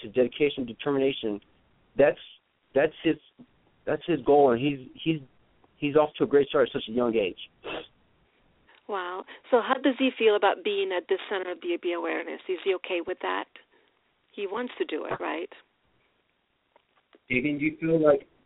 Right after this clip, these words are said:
Speaker 1: how do you feel about being the center of attention for E B awareness, or in the, in the middle of it, helping support others that spread E B awareness as well?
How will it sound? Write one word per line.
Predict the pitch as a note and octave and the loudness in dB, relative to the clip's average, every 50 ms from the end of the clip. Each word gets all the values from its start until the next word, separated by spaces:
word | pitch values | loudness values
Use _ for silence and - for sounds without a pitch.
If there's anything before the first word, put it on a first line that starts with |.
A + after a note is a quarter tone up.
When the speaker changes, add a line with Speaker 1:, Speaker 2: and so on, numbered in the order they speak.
| _ _ - | _ _ -8
Speaker 1:
how | - | -6
do | F#3+ | -6
you | F#3+ F#3 - | -6 -6 -2
feel | - E3 E3 E3 | 2 2 4 4
about | D#3+ C#3 C3+ C3 A#2+ - | 4 4 4 4 4 2
being | C3 C3+ C3 | 0 0 0
the | B2+ - - | 0 -4 -6
center | - C#3+ C#3 | -4 -4 -4
of | C3 A#2+ | -4 -4
attention | A#2+ - - C#3 B2+ - - | -6 -6 -8 -8 -8 -8 -12
for | - - | -14 -10
E | C3 B2+ | -10 -8
B | A#2 A#2+ | -4 -4
awareness, | A2+ G#2+ A#2 A2+ A2 G2+ G2 - A2 | -4 -2 0 0 0 -2 -4 -4 -2
or | A#2 A#2 | 0 0
in | A2+ A#2 | 0 0
the, | A2 G#2+ - - | -2 -4 -4 0
in | B2+ C3 | 2 4
the | B2+ | 4
middle | B2 A#2+ A#2+ B2 B2+ B2+ A#2+ G#2+ F#2+ F2 | 6 6 8 8 8 6 6 4 2 0
of | D#2+ - | -4 -6
it, | - - _ _ - - _ _ _ _ _ _ _ _ _ _ | -8 -14 _ _ -20 -20 _ _ _ _ _ _ _ _ _ _
helping | - D3+ C#3 - C3 C3+ - - | 0 2 2 2 0 -2 -4 -2
support | - - - - | 2 2 2 4
others | - B2 B2 B2 A#2 A2 A2+ | 4 6 6 6 4 4 2
that | G#2+ G2 - - | 0 0 -2 -6
spread | _ - B2+ A#2 A2 | _ 2 2 2 2
E | G#2 | -2
B | G#2 F#2+ G2 | -4 -6 -4
awareness | F#2+ G2 F#2+ F#2 F#2 F#2 - | -4 -4 -4 -4 -6 -8 -10
as | F#2+ _ | -16 _
well? | - G2+ F2+ D#2+ - - | -2 0 0 0 -2 -6